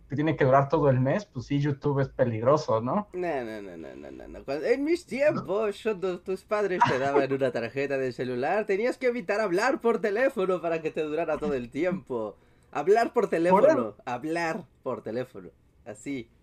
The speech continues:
Speaker 1: Pero ahora es distinto, ahora ya nadie habla por teléfono, ya eso es casi gratis, lo que se lleva tu dinero son los datos.
Speaker 2: No, tenías a, tenías a tu novia y querías hablarle por teléfono a mitad de, del día y no podías, no podías.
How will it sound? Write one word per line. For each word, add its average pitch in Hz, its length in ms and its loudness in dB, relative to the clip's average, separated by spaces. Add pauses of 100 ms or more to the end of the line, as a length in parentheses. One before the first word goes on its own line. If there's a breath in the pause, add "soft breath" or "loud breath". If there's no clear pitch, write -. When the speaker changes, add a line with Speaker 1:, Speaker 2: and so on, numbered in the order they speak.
(200)
Speaker 1:
Pero 170 240 8
ahora 175 300 10
es 208 100 2
distinto, 226 480 0
ahora 165 200 8
ya 208 120 6
nadie 190 340 4
habla 170 260 4
por 156 180 -4
teléfono, 170 420 -2
ya 165 200 6
eso 190 160 -2
es 175 80 -4
casi 170 320 0
gratis, 139 640 0
lo 127 120 -8
que 131 120 -8
se 123 160 -12
lleva 180 420 2
tu 143 120 -6
dinero 160 560 0
son 151 240 -4
los 127 140 -4
datos. 135 500 -2 (680 loud breath)
Speaker 2:
No, 143 340 -8 (140)
tenías 180 480 -2
a, 127 520 0
tenías 139 260 -6
a 170 100 -4
tu 147 80 -4
novia 135 280 0
y 127 60 -2
querías 123 380 -4
hablarle 135 340 -4
por 120 160 -6
teléfono 120 480 -4
a 101 40 -8
mitad 110 320 -4
de, 113 200 -2
del 98 180 -6
día 123 380 -2
y 101 160 -6
no 101 180 -12
podías, 233 520 -2
no 117 100 -8
podías. 381 580 -4